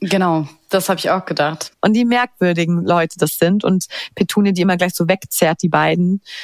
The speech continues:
Speaker 2: Ähm, ja, alle mit bunten, komischen Umhängen in Anführungsstrichen. Ja, aber ich fand, es war irgendwie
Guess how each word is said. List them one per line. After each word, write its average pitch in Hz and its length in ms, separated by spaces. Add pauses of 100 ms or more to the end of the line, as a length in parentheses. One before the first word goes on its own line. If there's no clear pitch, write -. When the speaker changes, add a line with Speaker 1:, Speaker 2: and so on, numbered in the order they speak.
(200)
Speaker 2:
Ähm, 170 180
ja, 165 120
alle 185 180
mit 175 180
bunten, 196 340
komischen 180 480
Umhängen 190 480
in 170 120
Anführungsstrichen. 165 1040 (420)
Ja, 147 220
aber 214 120
ich 220 120
fand, 302 160
es - 160
war 226 180
irgendwie 247 560